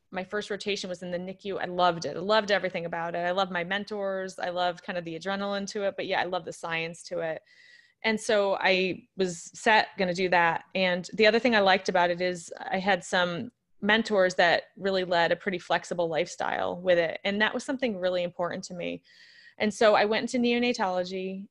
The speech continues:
and got there. And then I had my first child and I realized that, gosh, <laughs> and again, I'm married to a physician as well. So I was realizing how tough it was. And I had postpartum depression and really dealt with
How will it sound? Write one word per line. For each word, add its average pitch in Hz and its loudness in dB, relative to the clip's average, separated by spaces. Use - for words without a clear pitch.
and 185 -2
got 202 0
there. 190 0
And 190 -4
then 190 -2
I 185 0
had 185 -2
my 180 -4
first 175 -4
child 175 -6
and 185 -10
I 180 -8
realized 170 -8
that, 160 -8
gosh, - -12
<laughs> 190 -10
and 196 -2
again, 208 2
I'm 196 0
married 196 2
to 190 0
a 190 -4
physician 190 -6
as 185 -2
well. 165 0
So 175 -2
I 214 -2
was 202 -4
realizing 190 -2
how 190 -6
tough 160 -8
it 170 -8
was. 135 -6
And 190 -6
I 226 -4
had 214 -6
postpartum 180 -4
depression 160 -8
and 160 -12
really 180 -8
dealt 165 -4
with 160 -4